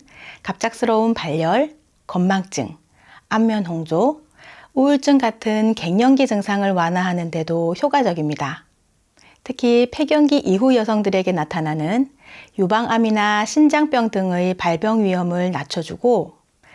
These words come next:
비타민 D 활성화를 도와 칼슘의 흡수를 높여주어 골다공증을 예방해 줄 뿐만 아니라 안토시아닌과 함께 우리 부모님들의 머리숱을 풍성하고 윤기나게 해줍니다.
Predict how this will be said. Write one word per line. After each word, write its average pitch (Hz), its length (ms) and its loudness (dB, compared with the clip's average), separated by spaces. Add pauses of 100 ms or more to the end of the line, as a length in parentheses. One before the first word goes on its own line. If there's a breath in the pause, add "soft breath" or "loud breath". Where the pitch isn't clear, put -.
(280 loud breath)
비타민 226 420 2
D 247 240 2
활성화를 214 540 0
도와 170 480 0 (360 soft breath)
칼슘의 285 460 2
흡수를 285 560 2
높여주어 180 720 -2 (420 soft breath)
골다공증을 233 920 2
예방해 170 460 -2
줄 160 180 -6
뿐만 196 320 -4
아니라 156 540 -2 (720 loud breath)
안토시아닌과 233 720 0
함께 175 560 -2 (340 loud breath)
우리 208 220 2
부모님들의 220 720 4
머리숱을 175 760 0
풍성하고 285 800 2
윤기나게 214 640 0
해줍니다. 151 680 -4